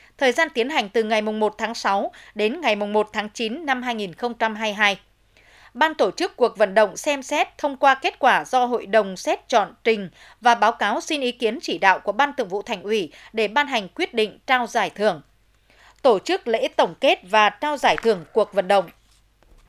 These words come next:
Chương ba, cơ cấu giải thưởng và quy định sử dụng thông tin. Điều chín, công bố và công nhận kết quả giải thưởng.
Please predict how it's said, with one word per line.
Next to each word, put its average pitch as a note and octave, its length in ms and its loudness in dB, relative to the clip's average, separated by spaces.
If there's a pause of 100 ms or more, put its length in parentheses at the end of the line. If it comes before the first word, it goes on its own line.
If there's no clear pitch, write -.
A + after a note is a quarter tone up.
(180)
Chương D4 280 0
ba, C4 400 4
cơ D#4+ 120 4
cấu C#4 260 0
giải A#3 200 2
thưởng G3+ 300 0
và G#3 200 2
quy D#4 180 -4
định A#3+ 200 -2
sử G3+ 240 -2
dụng A3 260 2
thông C4 200 -6
tin. B3+ 300 0 (460)
Điều A#3+ 200 8
chín, A#3 380 -4 (180)
công D#4 220 2
bố A3+ 340 2
và G#3 100 4
công D4+ 200 -4
nhận A3 220 0
kết F#4+ 140 -4
quả G#3+ 160 0
giải F#3+ 180 0
thưởng. G#3 320 0